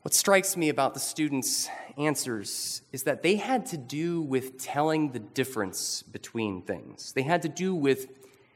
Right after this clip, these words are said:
with discrimination in the most technical sense of that word, of judging the difference between things, discriminating between a dog and a sheep, a fig tree and a grapevine.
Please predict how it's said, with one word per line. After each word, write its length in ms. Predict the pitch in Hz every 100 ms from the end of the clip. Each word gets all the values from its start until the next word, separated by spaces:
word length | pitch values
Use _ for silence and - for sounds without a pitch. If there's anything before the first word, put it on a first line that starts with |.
| _ _
with 160 | 143 143
discrimination 920 | 143 - - 185 151 143 - 107 98
in 60 |
the 60 | 113
most 340 | 117 113 -
technical 720 | - 160 - 139 131 117 95 -
sense 360 | - 139 123
of 100 | 113
that 260 | 107 98 110
word, 420 | 117 98 90 - - _ _ _ _ _ _ _ -
of 140 | 131
judging 400 | - 156 147 139
the 60 | 113
difference 420 | 151 151 120 -
between 420 | 113 - 107 101
things, 420 | - 98 85 92
discriminating 600 | 131 - 180 160 131 113
between 260 | 107 - 117
a 40 |
dog 280 | 101 113 104
and 80 | 95
a 60 | 85
sheep, 360 | - 101 - - _ _ _ _ _ _ _ _ _
a 40 |
fig 260 | - 120 -
tree 220 | - 104
and 80 | 95
a 40 |
grapevine. 560 | 101 98 95 90 90